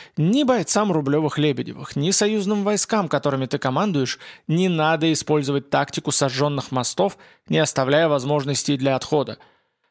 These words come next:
В случае необходимости войска, находящиеся под твоим командованием, должны иметь возможность быстро отойти под защиту клановых крепостей. Это наш рубеж обороны в сегодняшнем сражении».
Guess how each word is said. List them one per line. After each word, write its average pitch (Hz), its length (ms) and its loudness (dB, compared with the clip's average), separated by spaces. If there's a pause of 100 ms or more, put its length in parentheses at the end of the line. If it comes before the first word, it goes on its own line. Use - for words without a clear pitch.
В - 80 0
случае 170 440 2
необходимости 139 1000 -2
войска, 139 540 2
находящиеся 131 840 -2
под - 220 -8
твоим 147 340 0
командованием, 127 840 -2
должны 131 520 0
иметь 165 240 0
возможность 143 640 -2
быстро 143 600 -2
отойти 139 420 -2
под 165 200 -2
защиту 123 460 0
клановых 127 500 -2
крепостей. - 640 -2 (800)
Это 156 360 2
наш 139 340 0
рубеж 135 480 0
обороны 139 460 0
в - 40 -4
сегодняшнем 147 520 -2
сражении». 147 640 -2